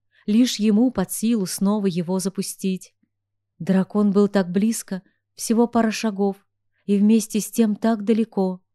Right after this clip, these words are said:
Страх, что он не примет меня, прогонит, связал по рукам и ногам. Я словно сама оказалась прикована к стене, не шелохнуться. Но желание коснуться его, ощутить горячую кожу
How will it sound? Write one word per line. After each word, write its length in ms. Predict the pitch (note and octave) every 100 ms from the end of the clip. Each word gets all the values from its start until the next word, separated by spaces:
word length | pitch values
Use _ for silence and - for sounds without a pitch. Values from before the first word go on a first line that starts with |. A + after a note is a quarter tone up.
| _ _ _
Страх, 580 | - - G#3+ G#3 F3+ _ _ _
что 280 | - - G#3
он 160 | G3+
не 100 | G3
примет 440 | F#3+ A3 A#3+ G3+ -
меня, 280 | F#3 F3+
прогонит, 760 | F3 G3 F#3+ F3+ A#3 A#3 F#3 _ _ _ -
связал 480 | - F3+ E3 F#3
по 140 | F3+ F#3+
рукам 360 | F#3 G#3 G#3+
и 20 | G#3
ногам. 480 | G#3 G3+ F3+ F3+ - _ _ _ _
Я 200 | F#3 G3+
словно 360 | G#3 B3 A3+ A3
сама 360 | - A3+ C4 A#3+
оказалась 520 | - F3+ F#3+ F#3+ -
прикована 580 | - G#3 G#3 G3 G3 G3
к 60 |
стене, 540 | - - G3 F#3+ F#3 - _ _ _ _
не 140 | F#3+ G3
шелохнуться. 880 | - G#3 G3+ G3+ F3+ E3 - F3+ F#3 _ _ _ _ _ _ _
Но 200 | G3 G#3
желание 500 | F#3+ A3 A#3+ A3+ G#3+
коснуться 640 | G#3+ G3 A3+ C#4 D4+ -
его, 420 | G3 F3 F3+ F3+ _ _ _ _ _
ощутить 540 | E3 F3 - G#3 A#3+ G3+
горячую 520 | G3+ G#3+ G#3 G#3+ G3+
кожу 500 | - B3 A#3+ G3